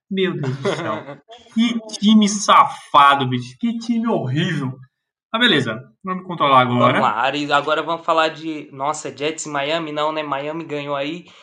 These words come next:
Speaker 2: vinte a três. De novo, Miami metendo a, a, o sarrafo no New York. Primeiro foi vinte e quatro a zero, agora foi vinte a três.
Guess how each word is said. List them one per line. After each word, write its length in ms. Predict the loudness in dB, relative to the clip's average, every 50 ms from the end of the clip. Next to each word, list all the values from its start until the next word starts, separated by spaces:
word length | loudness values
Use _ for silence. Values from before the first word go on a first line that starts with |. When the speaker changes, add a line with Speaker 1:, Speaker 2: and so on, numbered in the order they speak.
| _ _ -16
Speaker 2:
vinte 300 | -12 -12 -12 -8 -8 -8
a 60 | -8
três. 560 | -6 -6 -4 -4 -4 -4 -6 -8 -12 -14 -14
De 180 | -14 -14 -14 -10
novo, 300 | -8 -8 -8 -8 -8 -8
Miami 320 | -6 -6 -6 -6 -6 -8 -10 -12 -14 -16 -14 -14
metendo 360 | -14 -12 -12 -10 -8 -4 -4
a, 480 | -2 -2 -2 -2 -4 -4 -6 -6 -6
a, 20 | -6
o 280 | -6 -8 -12 -14 -14 -14
sarrafo 560 | -4 0 0 2 2 4 2 2 2 0 -6
no 100 | -12 -10
New 140 | -10 -8 -4
York. 320 | -2 -2 -2 -2 -6 -12 _
Primeiro 300 | -16 -12 -10 -10 -10 -10
foi 160 | -10 -10 -10
vinte 200 | -10 -10 -10 -8
e 40 | -2
quatro 260 | 0 0 0 2 0
a 80 | -2 -2
zero, 280 | -2 -2 -4 -2 -2
agora 200 | -2 -2 -4 -6
foi 160 | -6 -8 -10 -12
vinte 240 | -12 -12 -10 -8
a 60 | -8 -8
três. 380 | -8 -8 -8 -8 -10 -12 -16